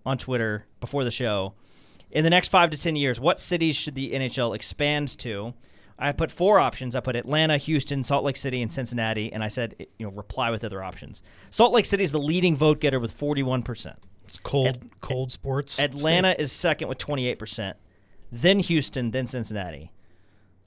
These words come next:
Speaker 1: Um, again, Houston is, like, a sure bet to me. I think
Speaker 2: Well, I,
Speaker 1: they're
Speaker 2: I would,
Speaker 1: definitely going back to Houston.
Speaker 2: I would think so.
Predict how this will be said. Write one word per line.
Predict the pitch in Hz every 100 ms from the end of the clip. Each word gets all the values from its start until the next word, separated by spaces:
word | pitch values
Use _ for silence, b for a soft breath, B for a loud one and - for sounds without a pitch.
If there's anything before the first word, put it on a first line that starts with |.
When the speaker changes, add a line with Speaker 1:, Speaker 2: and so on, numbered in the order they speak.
| _
Speaker 1:
Um, | 113 107 104 98 92 90 _ _ _ _ _ _ _ - - - 120 104
again, | 160 139 139 90 90 -
Houston | - 180 - 139
is, | 120 110
like, | 101
a | 101
sure | - 135 98
bet | 85 -
to | -
me. | - - -
I | 95
think | 113
Speaker 2:
Well, | 117
I, |
Speaker 1:
they're | 101 113
Speaker 2:
I |
would, | 131
Speaker 1:
definitely | 139 135 110
going | 110 104
back | 92 82
to | -
Houston. | - 170
Speaker 2:
I |
would | 196 101
think | 98
so. | - -